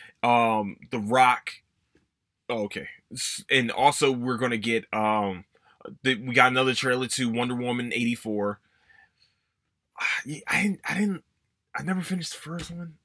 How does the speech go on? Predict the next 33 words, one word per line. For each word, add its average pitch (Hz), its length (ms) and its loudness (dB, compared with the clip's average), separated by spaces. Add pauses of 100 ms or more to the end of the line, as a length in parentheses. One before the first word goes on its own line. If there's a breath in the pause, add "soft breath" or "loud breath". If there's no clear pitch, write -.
(280)
I 151 100 2
know 180 140 2
it's 156 100 -2
gonna 165 120 -2
sound 156 280 -4
bad, 170 160 2
but 160 60 4
I 156 40 6
never 156 180 -4
finished 151 280 -4
the - 60 -14
first 147 200 -2
one. 135 120 -6
I 147 60 2
finished 202 300 2
Captain 160 240 2
Marvel, 156 440 0 (380)
but 123 100 -6
I - 120 -8
never 170 160 -8
finished 160 280 -8
Wonder 165 180 -6
Woman, 156 240 -4
the 143 40 -12
first 156 260 -4
one. 135 140 -8
I - 300 -6
think 165 100 0
I 165 40 0
need 165 180 -2
to 151 40 -4
do 170 180 0
that. 127 180 -2